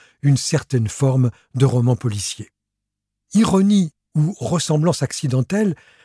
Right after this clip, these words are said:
la couverture rappelle les ailes de cygne du Quatuor du Yorkshire de David Peace et le meurtre de départ, une fille retrouvée morte dans un parc. On notera la présence de la petite culotte, celui de Jennifer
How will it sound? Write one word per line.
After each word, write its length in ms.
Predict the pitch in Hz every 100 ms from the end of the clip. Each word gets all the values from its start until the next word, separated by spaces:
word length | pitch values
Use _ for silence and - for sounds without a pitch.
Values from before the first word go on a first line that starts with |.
| -
la 120 | 143
couverture 600 | 165 262 214 196 - 247
rappelle 500 | 165 156 - 233 214
les 280 | 151 151 139
ailes 140 | 214 156
de 120 | 131
cygne 500 | - - 208 214 151
du 180 | 123 135
Quatuor 580 | - 160 - 175 170
du 140 | 117 123
Yorkshire 600 | 127 - - 175 196 143 _ _ -
de 100 | 123
David 380 | 147 127 127
Peace 380 | - 208 208 - - _ _ -
et 100 | 147
le 140 | 147
meurtre 460 | 143 185 202 - 139
de 120 | 127
départ, 500 | 117 127 - 170 160
une 120 | 131
fille 360 | 117 - 143 139
retrouvée 640 | 117 113 - 117 117 131 - _ 113
morte 340 | 127 135 -
dans 300 | 120 123 110
un 200 | 110 110
parc. 380 | - 143 - 110 - _ -
On 80 | 113
notera 400 | 113 - 127 120 _ _
la 140 | 117 113
présence 480 | - 117 107 131 107
de 80 |
la 120 | 113 107
petite 320 | 107 113 -
culotte, 400 | 117 131 151 120 _ _
celui 380 | - - 127 139
de 140 | 117 113
Jennifer 720 | 123 147 127 - 135 135